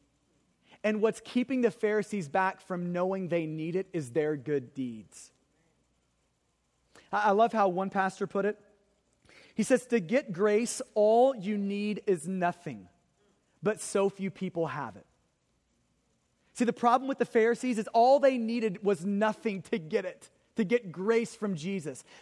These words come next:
But the problem is they could, they just didn't think they had nothing. I mean, they actually thought they had something. Like, they, their good deeds. They, they thought they had something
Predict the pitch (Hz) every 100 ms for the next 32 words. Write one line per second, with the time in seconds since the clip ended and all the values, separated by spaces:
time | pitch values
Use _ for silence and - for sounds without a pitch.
0 | - 220 233 - 233 240 233 208 202 -
1 | - - 147 202 233 - - 220 208 226
2 | 240 - 220 226 233 226 _ - 233 247
3 | 233 _ _ - 277 294 - - _ _
4 | _ - 214 254 269 254 247 254 240 233
5 | 247 - 311 320 - - _ _ _ 208
6 | - 277 254 190 269 190 294 220 247 240
7 | 277 277 269 302 285 - 254 247 247